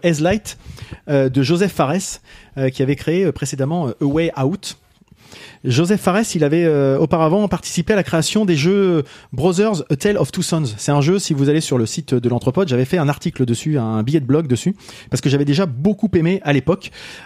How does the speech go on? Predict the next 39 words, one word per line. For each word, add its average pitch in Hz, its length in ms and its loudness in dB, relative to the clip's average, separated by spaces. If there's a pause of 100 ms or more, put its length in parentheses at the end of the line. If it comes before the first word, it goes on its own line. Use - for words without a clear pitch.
Euh, 147 200 4 (180)
donc 151 120 2
j'avais 190 180 2
joué 233 220 2
à 156 80 2
A 156 100 0
Way, 151 280 2
euh, 123 260 2
Brothers, 147 500 0 (120)
A 131 80 2
Way 139 120 4
of 131 80 -2
Two 147 100 -6
Sons. 240 240 0 (240)
J'ai 170 340 0 (220)
A 143 40 2
Way 143 300 4
Out, 214 200 2
qui - 100 -10
nous 127 120 0
avait 135 100 2
été 127 100 -2
conseillé 143 260 -2
par 123 160 -2
Guillaume, 190 280 0
dont 120 120 -4
on 127 80 -2
a 117 60 -2
parlé 127 200 -2
tout 131 140 -4
à 139 60 0
l'heure, 214 180 0
le, 98 340 -2
le 104 120 -8
collègue 139 260 2
musicien 135 440 0
de, 104 200 -8
de 120 80 -2
Starlet. 131 300 -2